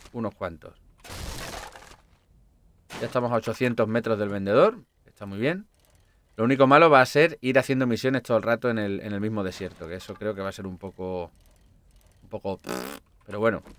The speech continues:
igual hay, yo qué sé, hostia, ¿os imagináis que tenga unas cuantas misiones todas cerca unas de otras?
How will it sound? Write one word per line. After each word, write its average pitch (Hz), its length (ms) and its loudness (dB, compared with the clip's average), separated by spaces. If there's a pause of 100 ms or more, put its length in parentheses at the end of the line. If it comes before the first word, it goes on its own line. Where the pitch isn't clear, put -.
(220)
igual 117 300 6
hay, 135 420 8
yo 110 80 0
qué 104 60 -2
sé, 104 260 0
hostia, 95 400 -4
¿os 92 100 -6
imagináis 95 400 -4
que - 80 0
tenga 117 260 2
unas 113 140 2
cuantas 117 300 0
misiones 107 340 -2
todas 107 240 0
cerca 110 300 -2
unas 107 220 -2
de 101 80 -2
otras? 120 260 -2